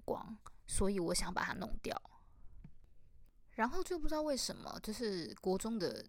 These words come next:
自信就一直在暴涨。<laughs> 我就发现我其实是一个长得还蛮漂亮的女生，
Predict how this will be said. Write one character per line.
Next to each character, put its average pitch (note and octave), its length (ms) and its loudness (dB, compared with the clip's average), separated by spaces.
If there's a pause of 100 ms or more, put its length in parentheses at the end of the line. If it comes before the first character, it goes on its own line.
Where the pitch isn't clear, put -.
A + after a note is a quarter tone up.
(120)
自 A#3+ 200 -2
信 F#3 500 -2
就 G3+ 180 2
一 - 80 -2
直 - 160 -4
在 D#3 320 2 (1160)
暴 F3 260 10
涨。 - 240 -2 (280)
<laughs> - 220 12
我 G3 160 4
就 D4 160 6
发 C4+ 240 6
现 C#4 240 6
我 E3 140 2
其 F#3 260 2
实 G3 80 -2
是 A3 140 -2
一 G#3 100 0
个 E3+ 260 0
长 E3+ 220 -6
得 F3+ 60 -6
还 E3+ 100 -2
蛮 F3 140 -4
漂 D#4+ 220 8
亮 A#3 180 2
的 E3+ 80 0
女 - 180 -8
生， G3+ 360 0